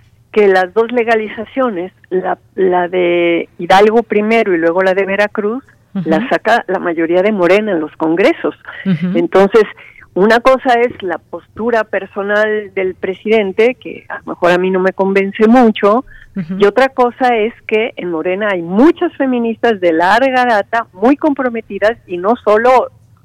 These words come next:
Speaker 1: las chavitas de la Marea Verde que están en todos los estados impulsando eso.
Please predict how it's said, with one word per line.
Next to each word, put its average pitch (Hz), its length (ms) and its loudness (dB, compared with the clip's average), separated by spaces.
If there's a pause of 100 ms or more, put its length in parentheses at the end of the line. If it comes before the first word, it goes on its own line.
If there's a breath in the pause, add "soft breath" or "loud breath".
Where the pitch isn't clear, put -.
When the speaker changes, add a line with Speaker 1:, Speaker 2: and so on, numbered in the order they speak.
(220)
Speaker 1:
las - 200 -14
chavitas 196 480 -4
de 185 120 -2
la 165 100 -6
Marea 170 380 0
Verde 196 400 0
que - 100 -12
están 180 300 -4
en 185 100 -4
todos 208 380 2
los 180 180 -2
estados 180 500 -2
impulsando 170 640 0
eso. 311 320 4